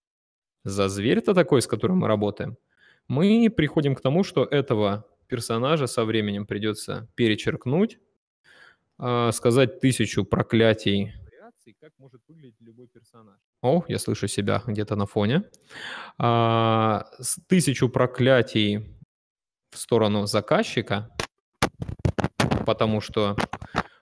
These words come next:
ну, собственно, он от нас требует тысячу переработок. А всё почему? На самом деле мы сами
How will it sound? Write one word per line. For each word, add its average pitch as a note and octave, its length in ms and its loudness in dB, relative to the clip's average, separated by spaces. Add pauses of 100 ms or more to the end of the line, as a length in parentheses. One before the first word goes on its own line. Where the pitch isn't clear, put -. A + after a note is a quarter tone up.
ну, A2 260 2
собственно, G2+ 560 -2 (720)
он A2+ 300 2
от G#2+ 180 0
нас A2 180 0
требует G#2 520 0
тысячу A2+ 360 0
переработок. A2 680 0
А B2 60 0
всё A3 160 0
почему? F3+ 360 -2
На G3 100 2
самом C#3+ 220 0
деле B2 120 2
мы A#2+ 120 0
сами D3+ 240 2